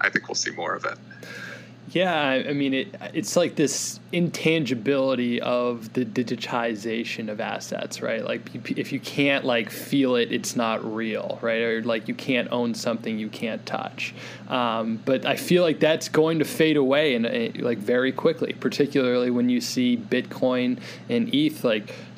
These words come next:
Speaker 2: moon as they are. Um,
Speaker 1: Right.
Speaker 2: but, you know, I, I think we've made a pretty good long-term case that this thing's going up. So let's bring this back more to the short term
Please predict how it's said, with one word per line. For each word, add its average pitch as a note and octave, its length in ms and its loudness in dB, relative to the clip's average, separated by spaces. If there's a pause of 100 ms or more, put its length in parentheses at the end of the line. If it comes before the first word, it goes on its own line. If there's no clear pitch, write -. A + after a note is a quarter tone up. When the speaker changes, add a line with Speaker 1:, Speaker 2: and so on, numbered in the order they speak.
Speaker 2:
moon C3 460 4
as B2+ 300 2
they A#2+ 180 2
are. - 400 0 (340)
Um, A#2 520 0
Speaker 1:
Right. A2+ 240 4 (300)
Speaker 2:
but, C#3 340 4 (340)
you G3 120 6
know, E3 80 8
I, D3+ 220 4
I E3 100 6
think A#3 240 6
we've F3+ 160 6
made D#3+ 180 8
a - 40 6
pretty E3+ 280 4
good C3+ 480 4 (220)
long-term D3+ 720 4
case C3+ 340 4
that A2+ 140 0
this C3+ 160 2
thing's A#2+ 240 2
going A#2+ 340 2
up. A#2 240 -2
So D#3+ 100 4
let's E3+ 280 2
bring F3+ 400 2
this F3+ 160 2
back C#3 340 4
more D3 240 4
to C#3 60 4
the B2 100 0
short C#3+ 380 2
term A2+ 400 -2